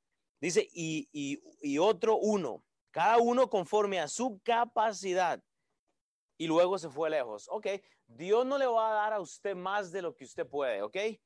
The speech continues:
Hay gente que tiene la capacidad de administrar, ya hablando,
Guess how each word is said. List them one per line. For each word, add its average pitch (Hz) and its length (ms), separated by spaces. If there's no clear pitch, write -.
Hay 139 240
gente 202 480
que 220 140
tiene 196 200
la 220 160
capacidad 165 680
de 226 100
administrar, 185 880
ya 143 220
hablando, 175 720